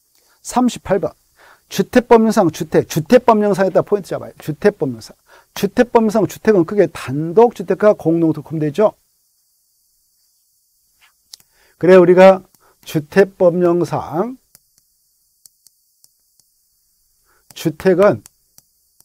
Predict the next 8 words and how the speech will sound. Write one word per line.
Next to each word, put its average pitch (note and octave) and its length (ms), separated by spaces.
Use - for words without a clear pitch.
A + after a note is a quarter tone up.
이 D#3 120
주택은 D#3 680
크게 F#3+ 220
두 F3 220
가지로 E3+ 240
구분되죠. D#3 580
단독주택, D#3+ 1300
공동주택. D#3 800